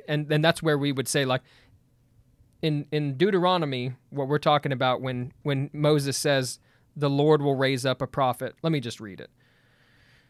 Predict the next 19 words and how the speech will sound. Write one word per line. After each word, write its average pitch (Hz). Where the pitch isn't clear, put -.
He 151
says, 135
oh, 123
"The 165
Lord 185
your 180
God 160
will 156
raise 147
up 147
for 147
you 135
a 127
prophet 135
like 131
me 131
from 127
among 123
you, 107